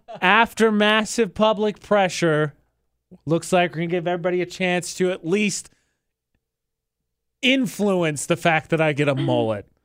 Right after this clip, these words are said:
Speaker 2: Yeah.
Speaker 1: Uh.
Speaker 2: <laughs> I'm so excited.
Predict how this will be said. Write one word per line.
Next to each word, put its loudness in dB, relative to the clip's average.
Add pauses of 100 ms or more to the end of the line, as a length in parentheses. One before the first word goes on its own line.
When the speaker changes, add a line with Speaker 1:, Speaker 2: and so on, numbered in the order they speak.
(140)
Speaker 2:
Yeah. 0 (340)
Speaker 1:
Uh. 0 (140)
Speaker 2:
<laughs> -20
I'm 0
so -2
excited. -14